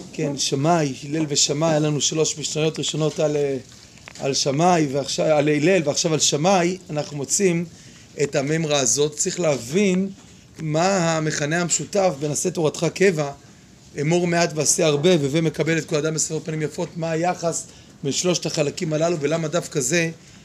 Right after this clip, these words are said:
קשור לעניינו ומידתו של שמאי, להנהגתו בעצם של שמאי. לפני שננסה ל-, ל-, למצוא את ה-, את ה-, בריח התיכון שמחבר את הדברים, אה, קודם כל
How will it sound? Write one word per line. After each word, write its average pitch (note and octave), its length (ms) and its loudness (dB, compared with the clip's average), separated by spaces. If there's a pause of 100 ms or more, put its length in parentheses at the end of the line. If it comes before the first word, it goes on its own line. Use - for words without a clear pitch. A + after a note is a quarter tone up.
(120)
קשור F3 440 2
לעניינו D3+ 440 0
ומידתו D3+ 760 -2
של D#3 180 -2
שמאי, D#3 500 0
להנהגתו D3+ 640 2 (420)
בעצם D3+ 440 4
של D3 240 0
שמאי. B2 440 -2 (520)
לפני F#3 200 2
שננסה F#3+ 340 2
ל-, F3+ 80 2
ל-, D3+ 500 4
למצוא D3+ 320 -2
את F3+ 120 -4
ה-, D3 140 0 (120)
את C#3 120 -8
ה-, C3+ 260 -8 (300)
בריח D3+ 360 0
התיכון D#3+ 340 -2
שמחבר E3+ 560 -2
את F#3 120 -6
הדברים, D3+ 560 -4 (720)
אה, C#3 180 4
קודם G3 180 2
כל G3+ 220 2